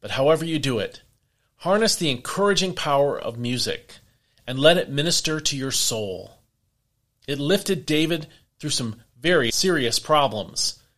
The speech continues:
that you and I will never face. If it worked for him, it'll probably work for you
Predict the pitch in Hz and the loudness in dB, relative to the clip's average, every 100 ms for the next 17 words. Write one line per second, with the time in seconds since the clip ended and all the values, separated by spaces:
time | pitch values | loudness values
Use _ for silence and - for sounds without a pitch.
0 | _ _ - 110 185 190 131 117 117 123 | _ _ -10 -4 0 2 2 2 0 0
1 | 113 117 - 104 92 - - - - _ | -2 -2 -2 -2 -2 -4 -2 -2 -6 _
2 | _ _ _ _ _ _ - 120 151 175 | _ _ _ _ _ _ -6 -2 0 0
3 | - 160 156 120 87 101 _ _ _ _ | 0 0 0 0 -4 -14 _ _ _ _
4 | _ _ 151 147 120 113 123 135 104 98 | _ _ -4 -2 -2 -2 -4 -6 -6 -8
5 | - - _ _ 127 104 98 82 | -10 -20 _ _ -14 -8 -8 -8